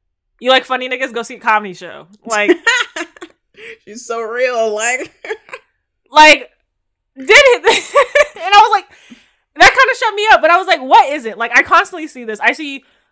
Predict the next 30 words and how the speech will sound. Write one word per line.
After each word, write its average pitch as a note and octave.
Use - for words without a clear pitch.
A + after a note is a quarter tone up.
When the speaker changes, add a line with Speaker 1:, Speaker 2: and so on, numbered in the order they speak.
Speaker 1:
beautiful, D#4
and, C4+
like, C4
there C#4+
was, -
um, G#3+
there's C#4+
somebody D#4
else, A3
like, G#3
one A3
of G#3+
my G#3
friends G3
who A3+
just F#3+
got F3
dumped, F3
and G#3
I A3+
was C4
like, A3
"Oh, A3+
you A3
know," F3+
and A#3+
then A#3+
I G#3+
think C4+
she's, -